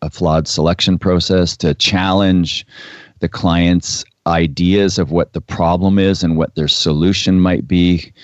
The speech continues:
And by doing some of these things, maybe saying no, maybe a-, asking for a concession, and then pausing and waiting to see how the client responds,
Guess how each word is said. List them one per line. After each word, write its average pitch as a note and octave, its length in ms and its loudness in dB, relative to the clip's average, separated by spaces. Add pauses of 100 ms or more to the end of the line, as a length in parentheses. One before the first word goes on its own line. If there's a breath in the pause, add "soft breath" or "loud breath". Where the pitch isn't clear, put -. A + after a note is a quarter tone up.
(560 loud breath)
And E2+ 520 2
by F2 240 -2
doing G#2 360 4
some G2+ 260 2
of F#2+ 80 2
these F2 260 -2
things, F2 840 0
maybe F2+ 320 0
saying F2+ 380 0
no, E2+ 200 2
maybe F2 380 2
a-, E2+ 220 0 (100)
asking F#2+ 460 -4
for F2 180 -6
a D#2+ 40 -4
concession, F2 600 -2
and F2 160 0
then F2 140 2
pausing F#2+ 540 0
and E2 160 -2
waiting F#2+ 360 2
to E2 100 -8
see D#2 160 -6
how F2+ 100 2
the F#2+ 100 -4
client E2+ 300 -2
responds, C3 640 0